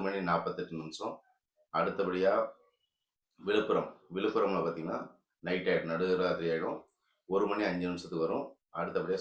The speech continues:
செங்கல்பட்டு, செங்கல்பட்டு பாத்தீங்கன்னா ரெண்டு மணி நாற்பத்தி எட்டு நிமிஷம். லாஸ்டா ஸ்டாப்பிங் ஆகுறது பாத்தீங்கன்னா தாம்பரம், தாம்பரத்துல வந்து காலையில மூணு நாற்பத்தி அஞ்சுக்கு போய் சேரும் இந்த ட்ரெயின். இந்த ட்ரெயின்ல பாத்தீங்கன்னா மொத்தம் பெட்டிகள் எத்தனை இருக்கு அப்படின்னு பாத்தீங்கன்னா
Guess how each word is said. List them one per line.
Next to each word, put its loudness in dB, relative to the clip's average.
செங்கல்பட்டு, -4
செங்கல்பட்டு -4
பாத்தீங்கன்னா -2
ரெண்டு 2
மணி 0
நாற்பத்தி 0
எட்டு -6
நிமிஷம். -4
லாஸ்டா 4
ஸ்டாப்பிங் 2
ஆகுறது 2
பாத்தீங்கன்னா -4
தாம்பரம், -2
தாம்பரத்துல 2
வந்து -4
காலையில 8
மூணு 0
நாற்பத்தி 2
அஞ்சுக்கு -6
போய் -6
சேரும் -6
இந்த -4
ட்ரெயின். -6
இந்த -6
ட்ரெயின்ல 2
பாத்தீங்கன்னா -4
மொத்தம் -2
பெட்டிகள் 0
எத்தனை -8
இருக்கு -4
அப்படின்னு -8
பாத்தீங்கன்னா -8